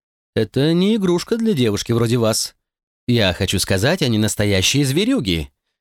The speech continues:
Давайте лучше подберу вам милого, умного пёсика». «Нет», прерывая его болтовню, возразила Вин. «Ты приведёшь мне именно волкодава». Мужчина смолк, разглядывая её и почёсываясь в самых непристойных местах.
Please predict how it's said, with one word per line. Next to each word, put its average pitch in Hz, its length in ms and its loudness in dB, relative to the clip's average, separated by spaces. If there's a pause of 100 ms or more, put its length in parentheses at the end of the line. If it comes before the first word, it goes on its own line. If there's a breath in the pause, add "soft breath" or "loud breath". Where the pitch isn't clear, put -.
(220)
Давайте 226 340 0
лучше 190 240 0
подберу 139 340 0
вам 127 280 0
милого, 240 500 0 (120)
умного 180 460 2
пёсика». 110 640 -2 (680)
«Нет», - 380 -2 (540)
прерывая 101 460 0
его 90 220 0
болтовню, 85 460 0
возразила 101 480 0
Вин. 73 300 -2 (580)
«Ты 147 200 0
приведёшь 131 540 0
мне 180 220 0
именно 120 500 2
волкодава». 127 680 -2 (1400)
Мужчина 87 420 0
смолк, 131 400 -2
разглядывая 123 560 0
её 117 400 0 (160)
и 87 120 0
почёсываясь 143 680 0
в - 80 -14
самых 123 400 -2
непристойных 110 680 0
местах. 85 540 -2